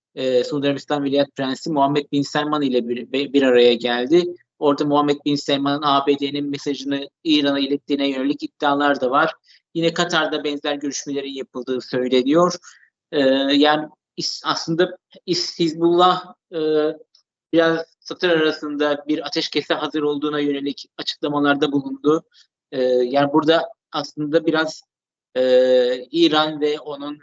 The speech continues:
vekil ekseninin bir adım geriye atmak zorunda hissettiğini, e, görüyoruz. Bu da, e, İsrail'e cesaret veren başka bir durum. E,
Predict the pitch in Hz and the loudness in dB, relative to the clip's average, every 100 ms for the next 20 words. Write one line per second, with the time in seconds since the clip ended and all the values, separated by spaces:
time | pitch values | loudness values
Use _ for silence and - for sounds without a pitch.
0 | - 135 180 151 - 147 135 151 180 180 | -8 -6 -2 -2 -2 -6 -4 -2 -2 -2
1 | _ _ _ - 160 156 - 151 156 165 | _ _ _ 2 4 4 -2 0 0 2
2 | 147 151 165 165 - 165 143 147 147 160 | 2 4 4 2 0 -2 -2 -4 -4 -6
3 | 147 - 160 - 156 151 160 - _ _ | -8 -8 -8 -6 -4 0 -2 -4 _ _
4 | 147 131 127 120 123 123 127 165 147 156 | -8 -2 -2 0 0 2 4 2 2 2
5 | 156 151 - _ _ _ - 131 127 131 | 4 4 0 _ _ _ -8 -2 0 0
6 | 147 147 156 147 147 160 151 - 156 156 | -2 -6 0 2 4 2 -2 -2 -2 -2
7 | 131 151 170 147 - 175 143 131 135 208 | -2 -2 0 -2 -4 -6 -8 -6 -6 -6
8 | 214 _ _ - | -10 _ _ -8